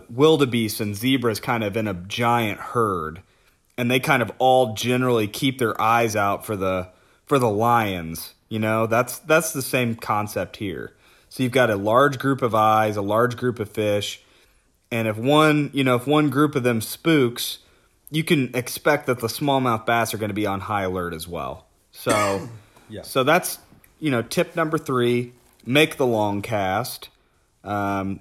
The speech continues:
Speaker 1: you know, fan a-, fan across an area eighty, you know, sixty, seventy, eighty feet, um, you know, to get those fish. So, uh, you know, tip number four, uh, is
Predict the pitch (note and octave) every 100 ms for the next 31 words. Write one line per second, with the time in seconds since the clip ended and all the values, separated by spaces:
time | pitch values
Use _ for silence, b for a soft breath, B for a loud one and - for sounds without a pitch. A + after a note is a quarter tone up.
0 | - B2+ G#2 - C#3 C#3 C#3 C3 B2 -
1 | D3+ D3 C#3+ C3 C3 B2 A#2+ A#2+ A2+ A2
2 | A#2 A2+ A#2+ A#2+ A#2+ A#2 A#2 - C#3 B2+
3 | A#2 - E3 - D3 D#3+ C#3 C3 C3+ C3+
4 | - _ _ _ _ _ _ _ _ -
5 | F3+ E3 C3+ - A2 A2+ B2 _ b b
6 | b b b b b - A#2 A#2+ A#2 A2+
7 | G#2+ A2 _ _ _ _ _ _ - -
8 | B2+ A#2+ A2+ B2 B2+ B2+ A2 - D3 F2+
9 | D#2+ - - b b b b b b b
10 | b _ - B2+ B2 A#2 A2+ - A2 G#2+
11 | G#2 G2+ E2+ - _ _ _ _ D3+ C#3
12 | A#2+ - - G#3 G#3 F3+ D3+ B2+ - G3
13 | G3 A#2 A2+ C3+ - _ _ _ _ _
14 | _ A2 A2 A2 A2 A2 A#2+ A#2+ A#2 A2
15 | G#2+ -